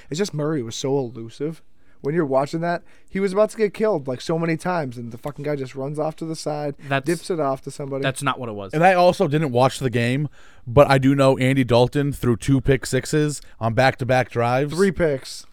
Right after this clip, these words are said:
Speaker 3: He, yeah, he
Speaker 2: But
Speaker 3: had
Speaker 2: two were back-to-back pick
Speaker 1: Yeah,
Speaker 2: sixes.
Speaker 1: yeah,
Speaker 3: Yeah.
Speaker 1: no, I know.
Speaker 3: So they were up fourteen to six at
Speaker 2: So
Speaker 3: one point.
Speaker 2: you didn't watch that game,
Speaker 3: No.
Speaker 2: but the first pick six, so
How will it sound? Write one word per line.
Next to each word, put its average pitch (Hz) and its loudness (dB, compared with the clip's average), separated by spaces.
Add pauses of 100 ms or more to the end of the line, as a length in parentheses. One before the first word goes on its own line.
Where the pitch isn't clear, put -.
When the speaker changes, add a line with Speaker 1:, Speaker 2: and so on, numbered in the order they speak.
(120)
Speaker 3:
He, 147 4
yeah, 120 4
he 123 4
Speaker 2:
But 151 8
Speaker 3:
had 147 8
Speaker 2:
two 208 6
were 185 4
back-to-back 143 0
pick 131 -6
Speaker 1:
Yeah, 156 4
Speaker 2:
sixes. 117 -6
Speaker 1:
yeah, - 4
Speaker 3:
Yeah. 135 0
Speaker 1:
no, 180 -2
I 185 2
know. 151 -2
Speaker 3:
So 156 2
they 170 10
were 170 8
up 151 4
fourteen 156 -2
to 131 -6
six - -6
at 175 0
Speaker 2:
So 220 12
Speaker 3:
one 170 4
point. 180 0
Speaker 2:
you 233 6
didn't 233 0
watch 196 0
that 185 0
game, 156 0
Speaker 3:
No. 98 -2
Speaker 2:
but 185 0
the 160 0
first 190 -2
pick 226 -2
six, - -6
so 160 -2